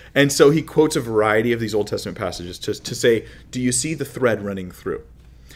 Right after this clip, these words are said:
And this is something that happens. At first you study the Bible and you're, you're in the verse and you're, you're reading that verse and then you're, you're expanding out to the passage. I want to understand the whole passage, even the chapter, you know, maybe even the whole book.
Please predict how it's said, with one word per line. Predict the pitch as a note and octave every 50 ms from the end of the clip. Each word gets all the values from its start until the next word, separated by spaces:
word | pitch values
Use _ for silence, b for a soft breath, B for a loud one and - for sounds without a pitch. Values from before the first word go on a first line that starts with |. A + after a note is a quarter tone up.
| B B B
And | - D#3+
this | G#3 G#3
is | A#3 -
something | B3 A3+ A3 G#3+ F#3+
that | D3+ C#3
happens. | D3 D3 - C3+ A2+ G#2+
At | A2 -
first | - E3 E3+ F3 E3+ -
you | E3+
study | - - - C#3+ C#3+
the | C3+ B2+
Bible | A2 G#2 G2+ A2 A2 G#2+ G#2
and | G2
you're, | F#2+ G2+ G#2
you're | - A2+ A#2 A2+
in | - C#3+ D3+ C#3+
the | C3+
verse | B2 G#2+ B2 A#2 G#2+ G2+ - - -
and | F2
you're, | F#2 G2
you're | G2 - - F2+ F#2
reading | F#2 G#2 A#2 A#2+ A2+ A#2 G#2+
that | G#2 F2+ C#2 -
verse | G2 G#2 G2 F#2+ - -
and | G2
then | G#2
you're, | G#2 G#2 G2+ -
you're | - G#2+ G2+ G2
expanding | - - - - G#2+ A2 A2 A2
out | G#2+ F#2+ -
to | G#2
the | F#2 F2
passage. | - - - G#2 G2+ G2+ G2+ - - F2
I | F2 F#2
want | A2
to | G#2+
understand | G2+ G2 - G#2+ F#2+
the | F2+
whole | F#2 A2+ G#2+ G2+
passage, | - A2+ G2 F#2 - - F2 - B B B B B B B
even | - A#2+ A#2+
the | A2 G2
chapter, | - - - C3 C3 A2+ - - G2+ F2 - - B B B B
you | B A2
know, | G#2+ G#2
maybe | - - B2+ B2 B2+ C#3
even | C3 C3 B2+ A2+ A2+
the | G#2+ G2 F#2
whole | G2 A2+ G#2+ G2+
book. | F#2+ F#2+ - A2 G#2+ - - - - - -